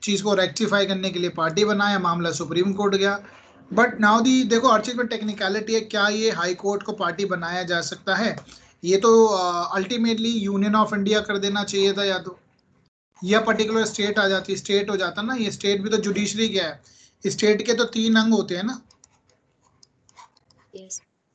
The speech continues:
Speaker 1: ये legislature, executive, judiciary, यहाँ state लिखा जाना चाहिए था। अब ये, अच्छा, कई जगह मैंने ऐसा देखा है, citation में होता है, जैसे family court भी लिखा हुआ है कई जगह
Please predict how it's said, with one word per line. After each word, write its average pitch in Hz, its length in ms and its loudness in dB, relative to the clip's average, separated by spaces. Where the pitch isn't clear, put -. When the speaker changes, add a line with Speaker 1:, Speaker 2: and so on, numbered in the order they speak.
Speaker 1:
ये 185 180 0
legislature, 202 720 2
executive, 196 500 -2
judiciary, 214 600 -2
यहाँ 202 200 2
state 220 300 2
लिखा 208 280 0
जाना 214 300 0
चाहिए 214 320 -2
था। - 160 -18
अब 180 140 -6
ये, 226 400 0
अच्छा, 190 160 -4
कई 226 260 2
जगह 233 220 2
मैंने 233 240 2
ऐसा 240 200 -2
देखा 185 480 2
है, 226 180 0
citation 196 560 0
में 240 140 2
होता 196 380 2
है, 226 220 0
जैसे 214 320 2
family 220 420 2
court 226 300 4
भी 220 100 -2
लिखा 220 220 -2
हुआ 180 140 -4
है 175 60 -6
कई 165 160 -10
जगह 143 340 -12